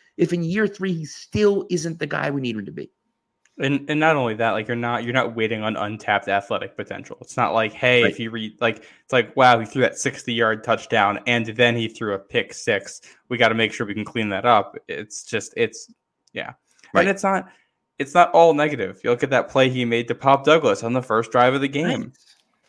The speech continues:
Speaker 2: He's
Speaker 1: Right.
Speaker 2: not, Mac Jones is in some ways more athletic than Tom Brady, at least the young Tom Brady. He can throw on the move and he can do stuff like that. He can, he can extend plays. He just has to, to do that while not throwing it directly to the defense.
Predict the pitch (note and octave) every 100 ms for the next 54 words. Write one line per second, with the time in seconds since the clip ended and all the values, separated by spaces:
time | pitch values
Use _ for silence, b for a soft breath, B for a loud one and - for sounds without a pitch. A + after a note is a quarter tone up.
0 | _ _ - E3+ - C#3 C#3+ E3 E3 b
1 | b b b _ _ _ C#3+ F3 F3+ F3+
2 | D#3 D#3 - C#3+ C3+ C#3+ D3+ D3+ D3+ A2+
3 | A#2+ D3 D3 D3 C#3+ D#3 D#3 C#3+ C3 C3+
4 | C3+ A#2 C#3 C3 G#2+ A#2 A2+ - - A2+
5 | G#2+ A2+ A#2 G#2+ A#2 A2+ G#2+ A2 B2+ A#2+
6 | A#2 - A2+ - B2+ C3+ A#2+ - B2 G#2
7 | G#2+ G#2 G2 G2 G2 G#2+ G#2+ G#2+ A#2+ A2
8 | B2 C#3+ C#3+ G2+ G2+ F#2 A2+ A2 - B2
9 | A#2+ A2+ - B2+ B2 - A#2+ A#2 B2+ -
10 | B2 A#2+ A2 B2 C#3 B2 B2+ b b b
11 | - C#3+ C#3+ D3 C#3 - - _ C3 A#2+
12 | B2+ A#2 A2 - A2+ A2+ A2+ A#2 - G#2+
13 | A2 A#2 A#2 G#2+ A2 A#2+ A#2 A2 G#2+ -
14 | G#2 - G#2+ G2 G2 F#2+ - - -